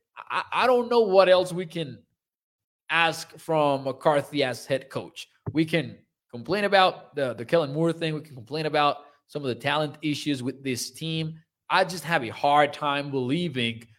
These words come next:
that McCarthy is the problem with Dallas Cowboys right now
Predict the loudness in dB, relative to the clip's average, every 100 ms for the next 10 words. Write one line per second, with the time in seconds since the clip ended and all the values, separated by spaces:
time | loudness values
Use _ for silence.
0 | _ _ -4 -4 -4 0 8 8 8 2
1 | -2 -4 -6 -2 0 0 -4 -8 -6 -2
2 | 0 0 -2 -2 0 2 2 -2 -2 -2
3 | -2 -2 -2